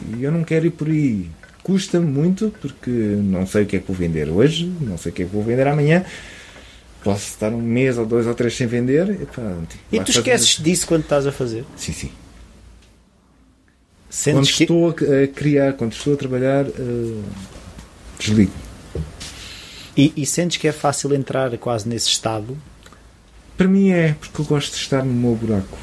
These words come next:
Speaker 1: Eh, para mim, eh, <laughs> eu não saía daqui,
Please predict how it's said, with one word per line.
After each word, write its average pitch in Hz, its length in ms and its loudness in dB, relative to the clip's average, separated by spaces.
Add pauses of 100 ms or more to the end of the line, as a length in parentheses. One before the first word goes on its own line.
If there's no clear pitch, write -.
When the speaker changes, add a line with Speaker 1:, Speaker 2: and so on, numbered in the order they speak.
(120)
Speaker 1:
Eh, 78 600 -8 (180)
para 107 120 -4
mim, 135 640 -2
eh, 131 800 2 (340)
<laughs> - 400 -16
eu 131 80 2
não 147 100 4
saía 151 240 4
daqui, 139 340 2